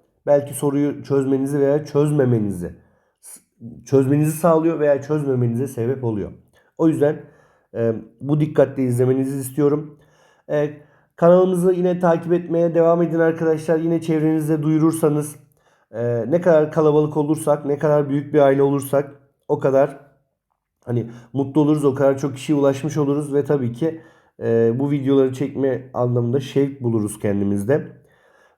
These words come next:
Hepiniz kendinize çok çok dikkat edin. Bu elli günlük süreç içerisinde bol video, e, bol video tekrarlarını izlemeyi, özellikle benim kanalımdaki videoları izlemeyi unutmayın. Ve bol bol soru çözün arkadaşlar.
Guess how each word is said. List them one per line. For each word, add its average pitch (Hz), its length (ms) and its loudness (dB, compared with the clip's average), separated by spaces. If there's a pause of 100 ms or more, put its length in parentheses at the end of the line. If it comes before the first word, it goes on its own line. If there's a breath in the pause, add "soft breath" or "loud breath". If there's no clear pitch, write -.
(220)
Hepiniz 151 540 0
kendinize 151 420 2
çok 160 220 -2
çok 156 200 -2
dikkat 143 240 2
edin. 160 380 0 (540 soft breath)
Bu 160 280 0
elli 151 260 2
günlük 160 280 0
süreç 156 340 -4
içerisinde 151 720 -4 (640)
bol 147 400 4
video, 151 300 2 (420)
e, 117 280 -2
bol 151 240 2
video 151 300 0
tekrarlarını 151 720 2
izlemeyi, 135 640 -2
özellikle 131 420 -4
benim 131 180 0
kanalımdaki 127 480 0
videoları 123 400 2
izlemeyi 120 380 0
unutmayın. 135 600 0 (520 loud breath)
Ve 160 240 2 (220 loud breath)
bol 151 440 4
bol 151 180 2
soru 143 300 -2
çözün 127 260 0
arkadaşlar. 110 640 -2